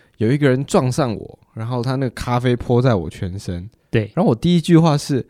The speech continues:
Speaker 1: ：“有泼，您有受伤吗？
Speaker 2: 哎，
Speaker 1: 您身上，
Speaker 2: 您不要紧吧？
Speaker 1: 您，您不要紧吧？有没有用脏哪里？”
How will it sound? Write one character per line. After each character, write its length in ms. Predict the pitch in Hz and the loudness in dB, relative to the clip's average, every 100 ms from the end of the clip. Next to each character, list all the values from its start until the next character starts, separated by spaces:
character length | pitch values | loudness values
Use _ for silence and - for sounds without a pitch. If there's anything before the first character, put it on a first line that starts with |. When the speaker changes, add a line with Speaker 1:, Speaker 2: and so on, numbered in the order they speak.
| _ _ _ _ _ _ _ | _ _ _ _ _ _ _
Speaker 1:
：“有 160 | 127 113 | 2 2
泼， 280 | - 175 - | 4 0 2
您 320 | 127 135 175 | 0 2 4
有 340 | 160 101 98 101 | 4 4 2 0
受 260 | - 156 | 4 6
伤 240 | 123 143 151 | 6 2 2
吗？ 280 | 139 117 120 | 2 2 4
Speaker 2:
哎， 220 | 123 117 | 4 2
Speaker 1:
您 100 | 143 | 2
身 240 | 160 156 | 2 2
上， 340 | 156 151 117 139 | 2 0 2 2
Speaker 2:
您 140 | 143 | 6
不 80 | 170 | 10
要 140 | 160 | 10
紧 240 | - 113 101 | 6 0 -4
吧？ 180 | 92 120 | -6 -6
Speaker 1:
您， 140 | 117 | -2
您 200 | 143 151 | 2 4
不 80 | 170 | 6
要 100 | 180 | 4
紧 240 | 127 107 | 2 0
吧？ 140 | 95 101 | 0 0
有 100 | 101 | 2
没 120 | 123 | 4
有 60 | 127 | 6
用 260 | 147 135 113 | 6 4 2
脏 240 | 120 120 | 0 0
哪 220 | 98 92 | -2 -4
里？” 180 | 95 | -6